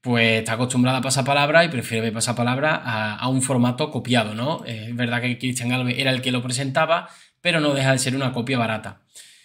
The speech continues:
Y ya luego, por último, Pasapalabra, pues, veintiuno coma cinco, eh, un millón seiscientos nueve mil espectadores, muy bajito, pero insisto, es que,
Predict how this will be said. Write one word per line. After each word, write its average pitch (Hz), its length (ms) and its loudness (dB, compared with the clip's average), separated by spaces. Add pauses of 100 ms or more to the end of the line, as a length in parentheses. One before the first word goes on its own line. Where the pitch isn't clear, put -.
(280)
Y 135 380 6
ya 139 160 4
luego, 143 240 2
por 147 140 -2
último, 147 320 0
Pasapalabra, 135 680 0
pues, 139 220 -2
veintiuno 127 580 0
coma 127 220 0
cinco, 139 720 -2
eh, 120 280 -2
un 120 100 2
millón 123 180 4
seiscientos 120 500 -2
nueve 120 200 0
mil 120 120 2
espectadores, 135 680 0
muy 127 180 0
bajito, 147 320 -2
pero 135 140 -4
insisto, 127 500 -2
es 120 60 -8
que, 151 320 -8